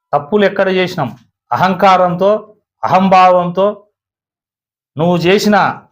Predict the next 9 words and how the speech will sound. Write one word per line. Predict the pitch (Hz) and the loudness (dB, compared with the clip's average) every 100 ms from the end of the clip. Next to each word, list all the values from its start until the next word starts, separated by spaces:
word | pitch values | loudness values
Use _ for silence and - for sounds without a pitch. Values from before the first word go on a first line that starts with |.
| _ - | _ -8
నాలుగున్నర, | 139 170 190 196 190 185 185 | -2 2 2 2 2 2 4
ఐదు | 180 170 | 2 0
సంవత్సరాలు | 175 196 196 196 190 170 156 - | -2 -2 0 2 2 0 -4 -6
నువ్వు | 151 160 | -6 -2
చేసిన | 180 190 196 165 117 _ _ _ _ _ - | -2 -2 -2 -2 -4 _ _ _ _ _ -10
నరమేధానికి | 127 160 202 190 190 196 196 190 143 104 - _ _ _ _ _ _ _ - | -2 2 4 4 2 2 2 -2 -6 -10 -14 _ _ _ _ _ _ _ -4
ప్రజలు | 151 170 214 208 202 - | 0 2 2 2 -2 -4
చీకొట్టి | 220 220 202 208 196 | -2 0 -2 0 -2
నిన్ను, | 175 131 | -2 -4